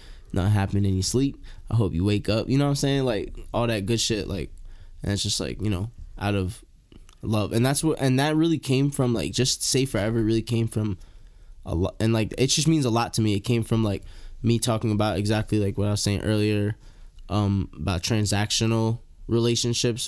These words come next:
where, like, people that you meet are more about, like, giving and getting rather than just, you know, fucking with you for real, for real. And Say Forever came, like, about,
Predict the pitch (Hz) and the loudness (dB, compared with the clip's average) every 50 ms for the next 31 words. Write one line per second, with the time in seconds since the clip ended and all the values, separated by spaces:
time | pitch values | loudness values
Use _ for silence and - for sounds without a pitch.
0 | - - 90 90 95 92 78 69 - - - - - - _ - - - 113 104 | -4 -4 -2 -2 0 -2 -2 -4 -6 -8 -14 -20 -20 -20 _ -12 -4 -4 -2 -2
1 | - 110 107 104 104 101 104 90 85 107 104 104 104 104 101 - - - - - | 0 0 0 0 0 0 0 0 0 0 2 2 2 2 0 -2 -6 -10 -6 -4
2 | 101 98 98 - - - 104 104 104 101 101 92 92 90 60 64 98 101 95 101 | -2 -2 -2 -2 -2 0 2 2 2 2 2 0 0 -2 -2 -2 -2 -2 -2 -2
3 | - 101 95 101 101 98 98 98 - 101 101 101 104 104 104 104 104 101 101 101 | -2 -2 0 0 0 0 -2 -2 0 0 2 2 2 2 2 2 2 2 2 2
4 | 98 101 98 98 98 98 101 98 92 - - - - - - - _ - - 120 | 2 0 0 -2 -4 -6 -8 -6 -6 -6 -8 -8 -12 -20 -20 -20 _ -6 -2 0
5 | 117 117 104 101 - - 110 110 - 117 113 117 - - - 113 113 120 - - | 2 2 2 0 0 -2 -2 0 0 0 0 0 0 0 2 2 2 0 -2 -6
6 | - - - - - - - - - - - - - - - 107 101 101 104 107 | -18 -20 -20 -20 -20 -20 -20 -18 -16 -16 -14 -14 -12 -4 -2 0 2 2 2 0
7 | - - 113 110 110 117 120 - - - - - - - - 90 98 104 98 98 | 2 2 2 2 2 0 -2 -4 -10 -18 -20 -18 -16 -6 -2 0 0 2 2 0
8 | 98 - - - - - - - - - - - - - - - - - - 117 | -2 -4 -8 -18 -20 -20 -20 -20 -20 -20 -20 -18 -16 -14 -12 -10 -6 -2 0 0
9 | 110 107 - - 98 107 98 101 98 95 - 113 107 104 101 101 101 98 92 - | 0 0 -2 0 0 2 2 0 -2 0 0 2 2 4 2 2 2 2 0 0
10 | 92 87 95 107 104 95 - - | 0 0 2 0 0 0 -2 -6